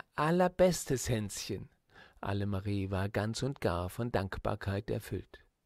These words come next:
Aber Klaus schämte sich jetzt seiner unfreundlichen Abweisung, als er das gute Beispiel seines Bruders sah.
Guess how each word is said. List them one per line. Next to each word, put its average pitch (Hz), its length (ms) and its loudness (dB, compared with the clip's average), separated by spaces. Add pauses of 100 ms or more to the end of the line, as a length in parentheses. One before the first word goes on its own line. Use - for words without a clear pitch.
(640)
Aber 107 260 0
Klaus 127 480 -2
schämte 120 380 0
sich 127 240 -4
jetzt - 320 -6
seiner 123 320 -2
unfreundlichen 110 840 -2
Abweisung, 101 760 -4 (360)
als - 280 0
er 131 180 0
das 139 220 0
gute 151 300 2
Beispiel 107 640 2
seines 143 340 -2
Bruders 85 460 -2
sah. 82 300 -6